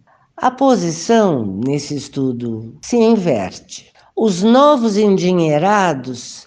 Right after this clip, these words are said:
penhorariam a alma para adquirir um Rolex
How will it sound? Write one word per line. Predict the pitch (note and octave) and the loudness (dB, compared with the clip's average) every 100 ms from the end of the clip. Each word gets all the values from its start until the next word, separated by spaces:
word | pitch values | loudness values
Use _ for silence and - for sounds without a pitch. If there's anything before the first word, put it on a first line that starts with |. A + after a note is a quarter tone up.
| _ - | _ 0
penhorariam | A#3 G#3+ A3+ B3 C4+ A#3 G#3 F3 F#3 F3 D#3+ | 2 4 2 4 4 4 2 2 2 2 2
a | G3+ C#4 C4+ G3 | 2 4 4 4
alma | F3 E3 E3+ G3 A3 A#3 C4 C4 B3+ | 4 4 2 2 2 2 2 0 -2
para | A3 G3+ F#3 | 2 4 2
adquirir | E3+ D#3+ G3 F#3+ E3+ D3+ D3 D#3 | 0 -4 -4 -2 0 0 0 0
um | D3 | -2
Rolex | B2+ - F3+ C#4+ C#4 G#3+ G#3 A3 A3 | -4 -4 2 4 6 6 4 2 -4